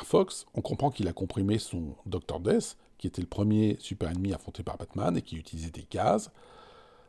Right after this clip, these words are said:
avec l'épouvantail de Finger pour en faire une sorte de personnage hybride plus formidable. Mais pour ce qui est de Finger, lui au départ avait jugé qu'il fallait simplement se servir de l'épouvantail deux fois et puis c'est tout. Et le procédé est le même quand Bill Finger crée en mille neuf cent quarante-huit le personnage du Riddler,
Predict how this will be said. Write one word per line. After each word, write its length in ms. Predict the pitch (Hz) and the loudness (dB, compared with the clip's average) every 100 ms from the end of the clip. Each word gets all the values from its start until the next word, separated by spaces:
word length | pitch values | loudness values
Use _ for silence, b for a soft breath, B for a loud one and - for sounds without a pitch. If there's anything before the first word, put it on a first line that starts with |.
| _ - | _ 8
avec 400 | 185 226 - 139 | 8 8 4 4
l'épouvantail 420 | 131 139 110 107 | 4 2 4 4
de 80 | 95 | 4
Finger 440 | 92 95 110 175 - | 0 6 10 10 8
pour 120 | 123 | 2
en 60 | 107 | 4
faire 160 | 131 | 4
une 140 | 127 107 | 6 6
sorte 240 | - 107 | 6 4
de 100 | 101 | 2
personnage 800 | 98 104 - 98 101 101 82 85 - | 0 0 0 0 2 2 0 -2 0
hybride 440 | 113 101 151 143 b _ | 2 4 4 2 b _
plus 100 | 147 | 0
formidable. 640 | 143 101 98 90 - - _ _ - - | 2 2 2 -4 -8 -14 _ _ -6 -2
Mais 60 | |
pour 160 | 107 160 | 0 2
ce 60 | - | 4
qui 40 | |
est 60 | 117 | 2
de 40 | |
Finger, 420 | - 104 107 98 104 | 2 2 6 8 8
lui 80 | |
au 60 | 127 | 6
départ 420 | 107 92 127 92 | 6 10 12 12
avait 160 | 113 107 | 10 8
jugé 300 | 92 87 117 | 4 2 0
qu'il 160 | - | 0
fallait 200 | - 98 | -2 -2
simplement 400 | 92 104 - 95 98 | -2 -2 0 0 -2
se 120 | - | -4
servir 320 | 78 98 90 | -2 -2 -2
de 220 | 87 90 | -4 -4
l'épouvantail 580 | 87 - 85 80 76 80 | -4 -6 -8 -8 -6 -6
deux 180 | 82 104 | 0 -2
fois 440 | - 95 101 - - | 0 2 2 2 -2
et 60 | |
puis 160 | 101 120 | -2 -2
c'est 140 | 85 | -4
tout. 120 | - - _ - - | -8 -14 _ -8 6
Et 80 | 135 | 8
le 80 | 147 | 10
procédé 440 | 135 120 113 110 | 8 8 10 8
est 40 | |
le 80 | 95 | 8
même 240 | 131 226 - | 6 4 6
quand 180 | - | 4
Bill 160 | 110 110 | 6 2
Finger 320 | - 104 147 160 | 0 4 6 6
crée 160 | - | 4
en 100 | 104 | 2
mille 120 | 107 104 | 2 0
neuf 100 | - | -2
cent 100 | 98 | -2
quarante-huit 400 | - - 147 165 | -4 -4 -2 -2
le 80 | |
personnage 400 | - - 107 160 | -2 -2 2 4
du 140 | 117 104 | 4 2
Riddler, 460 | 95 101 90 156 | 2 2 6 6